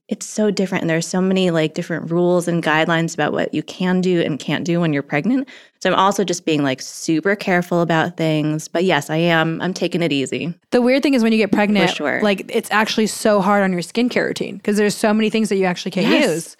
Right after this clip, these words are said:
Speaker 2: People don't realize it.
Speaker 1: Exactly. I miss my retinol, for sure.
Speaker 2: Yeah.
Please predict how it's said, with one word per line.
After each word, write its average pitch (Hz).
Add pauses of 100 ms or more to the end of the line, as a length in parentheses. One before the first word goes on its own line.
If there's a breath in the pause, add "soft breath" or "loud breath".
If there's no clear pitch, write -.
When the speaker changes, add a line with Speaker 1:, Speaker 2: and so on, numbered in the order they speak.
(140)
Speaker 2:
People 294
don't 262
realize 220
it. - (320)
Speaker 1:
Exactly. 165
I 196
miss 226
my 214
retinol, 151
for 226
sure. 349 (120)
Speaker 2:
Yeah. 190